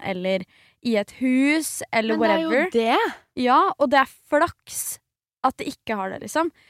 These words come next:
Speaker 1: Men
Speaker 2: Mm.
Speaker 1: samtidig sånn, er det egentlig sånn, det her kunne,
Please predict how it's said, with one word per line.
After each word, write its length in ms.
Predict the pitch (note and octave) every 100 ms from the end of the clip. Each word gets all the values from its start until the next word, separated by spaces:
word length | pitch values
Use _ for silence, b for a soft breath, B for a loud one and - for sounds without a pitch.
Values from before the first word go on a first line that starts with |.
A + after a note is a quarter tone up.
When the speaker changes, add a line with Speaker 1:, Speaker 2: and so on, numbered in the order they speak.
| b
Speaker 1:
Men 160 | - C#4+
Speaker 2:
Mm. 60 | A#3+
Speaker 1:
samtidig 400 | D4+ A3+ A#3 B3
sånn, 160 | C4 C4
er 240 | A#3 G#3+ G3+
det 120 | A3
egentlig 880 | - G3+ G3+ G3+ G#3 - G#3 G3+ G3+ - _ _ _ _ _
sånn, 200 | - A#3+ A#3+
det 100 | A#3+
her 100 | A3+
kunne, 420 | - D#4 A#3 G#3+